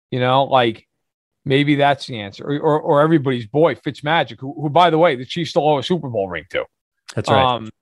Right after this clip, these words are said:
Speaker 1: like, by the way, if they could bring him in just for, just for who he is as a person, bring him
Speaker 2: Yeah.
Speaker 1: in.
Speaker 2: Yeah.
Speaker 1: Hilarious individual. Like, bring him in. Like, that guy, I, I don't ever want to see him play, but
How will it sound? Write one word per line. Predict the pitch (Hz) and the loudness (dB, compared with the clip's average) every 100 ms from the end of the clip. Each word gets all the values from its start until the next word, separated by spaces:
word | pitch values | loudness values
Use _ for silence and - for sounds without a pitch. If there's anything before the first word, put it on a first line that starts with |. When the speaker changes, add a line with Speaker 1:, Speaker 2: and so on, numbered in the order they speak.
| _ _ _ _ - | _ _ _ _ 0
Speaker 1:
like, | 175 165 - _ _ _ _ _ | 2 2 -2 _ _ _ _ _
by | 220 254 | 4 6
the | 180 | 6
way, | 156 156 | 4 4
if | 175 156 | 0 2
they | 190 | 0
could | - 175 | 2 -2
bring | 156 151 | 0 -2
him | 147 160 | -2 -2
in | 160 156 | -4 -6
just | 117 240 285 - | 2 2 2 -2
for, | 233 - 135 | -8 -6 -10
just | 123 311 320 - | 0 0 0 -6
for | - 202 190 170 160 - _ _ | -2 2 4 4 2 -6 _ _
who | - 233 | -4 0
he | 202 185 | 2 2
is | 165 | 0
as | 160 | -2
a | 147 | -8
person, | - - 165 180 208 220 175 _ | -10 -2 0 0 -2 -6 -8 _
bring | 170 160 | 2 2
him | 135 120 | 0 -2
Speaker 2:
Yeah. | 85 69 _ _ _ _ - | -2 -4 _ _ _ _ -8
Speaker 1:
in. | |
Speaker 2:
Yeah. | 82 | -2
Speaker 1:
Hilarious | 82 202 165 165 180 185 175 143 - | 2 4 2 2 4 4 4 0 -4
individual. | 165 127 120 104 - | -10 -6 -6 -6 -4
Like, | 156 | -2
bring | 127 175 220 247 | 2 4 6 4
him | 190 185 | 2 2
in. | 170 156 151 147 127 _ _ _ _ _ _ - | 2 2 0 -6 -10 _ _ _ _ _ _ -2
Like, | 160 | 2
that | 214 226 | 2 2
guy, | 185 170 | 2 2
I, | 190 165 | 0 2
I | 240 | 2
don't | 277 | 4
ever | 269 240 | 4 4
want | 233 | 2
to | |
see | 180 196 | 0 -4
him | 165 | -4
play, | 127 151 160 180 180 _ _ _ _ _ _ _ - | 0 2 2 0 -4 _ _ _ _ _ _ _ -8
but | 147 180 170 | 0 2 2